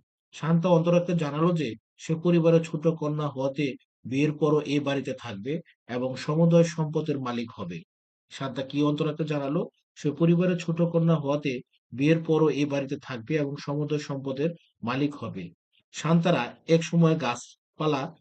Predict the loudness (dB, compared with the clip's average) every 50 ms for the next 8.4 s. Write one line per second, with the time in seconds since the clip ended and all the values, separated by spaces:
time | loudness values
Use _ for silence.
0 | _ _ -10 -2 4 6 6 6 6 6 4 2 2 2 0 -4 -4 -6 -6 -4
1 | -4 -4 -4 -2 -4 -2 -2 -2 -2 -2 -4 -4 -2 -4 -4 -6 -8 -12 -10 -10
2 | -12 -12 -12 -14 _ _ _ _ _ _ -12 -8 -8 -6 -4 -2 -4 -4 -2 -4
3 | -4 -2 -2 -2 -2 2 2 2 2 0 -2 -2 0 0 0 -2 -4 -4 -6 -8
4 | -6 -4 -4 -4 -4 -6 -8 -6 -6 -6 -6 -6 -6 -6 -6 -6 -6 -6 -6 -8
5 | -10 -8 -8 -6 -4 -6 -6 -6 -10 _ _ _ _ _ -2 0 0 0 0 -2
6 | -4 -8 -10 -10 -14 -16 -16 -18 _ _ _ _ _ _ _ -4 -2 -2 0 2
7 | 2 2 2 0 -6 -12 _ _ _ -6 -4 -2 -2 -2 0 0 2 2 2 2
8 | 2 0 -2 -2 -4 -6 -6 -6